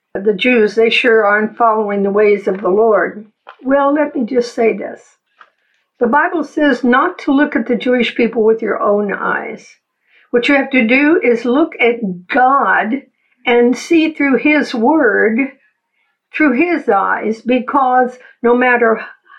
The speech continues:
how much they fail at this moment to be a true light to the nations, just as the church out there is doing, Israel carries the promises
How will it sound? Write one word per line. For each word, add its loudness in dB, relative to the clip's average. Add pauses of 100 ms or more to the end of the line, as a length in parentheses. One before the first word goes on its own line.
(200)
how 0 (840)
much 0
they 0
fail -2 (960)
at 0
this -2
moment 0
to 0
be 2
a -2
true 0
light 0
to -6
the 2
nations, -4 (520)
just 0
as 2
the 0
church 0
out 0
there 2 (480)
is 0
doing, 2 (640)
Israel 2
carries 0 (160)
the 0
promises 0